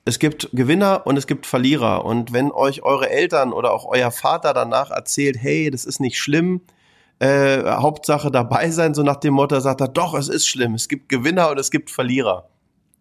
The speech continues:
Und, ähm, liegt es vielleicht auch ein Stück weit daran, dass wir alles immer, was wir so machen oder was wir auch unseren Kindern beibringen, so relativieren und, und alle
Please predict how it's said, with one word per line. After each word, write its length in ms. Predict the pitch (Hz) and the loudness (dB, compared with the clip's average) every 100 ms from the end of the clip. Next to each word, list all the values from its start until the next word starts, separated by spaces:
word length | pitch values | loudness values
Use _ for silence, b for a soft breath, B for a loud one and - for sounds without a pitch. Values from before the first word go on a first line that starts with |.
| _ _ _ _ - | _ _ _ _ -2
Und, 260 | 117 123 - B B B B B | 0 0 -2 B B B B B
ähm, 380 | 120 131 123 - - 82 | 2 4 2 -2 -6 -6
liegt 480 | - - 127 143 - | -4 -2 0 -2 -2
es 140 | 190 - | -2 -2
vielleicht 420 | 147 147 170 - | 0 2 0 -2
auch 140 | 147 | 0
ein 100 | 151 | 0
Stück 320 | - 175 - | -2 -4 -2
weit 220 | 143 135 104 | 0 0 2
daran, 360 | 110 156 170 | 2 2 0
dass 240 | 147 - 131 | 0 -4 -2
wir 380 | 143 156 - _ _ _ _ - | 2 2 0 _ _ _ _ -2
alles 360 | 131 185 190 | 0 0 -2
immer, 360 | - 160 160 151 | -2 2 2 2
was 280 | 127 - - | 0 -2 -2
wir 160 | 135 | 0
so 160 | 127 127 | 2 2
machen 460 | 110 117 - 165 135 | 2 2 0 0 2
oder 220 | 127 120 | 2 0
was 220 | 123 - | 0 0
wir 100 | 127 | -2
auch 120 | - | -2
unseren 300 | - 120 113 | -4 -6 -6
Kindern 380 | - 127 175 160 | -2 0 2 2
beibringen, 460 | 131 131 143 147 139 | 2 0 0 -4 -4
so 220 | 131 131 B B B B | -4 -4 B B B B
relativieren 960 | 127 147 156 - 135 113 110 147 190 185 | 0 2 0 -2 -2 -2 2 4 4 2
und, 200 | 131 - | 0 0
und 240 | 123 - | -2 0
alle 400 | 110 165 156 - | 2 4 2 -2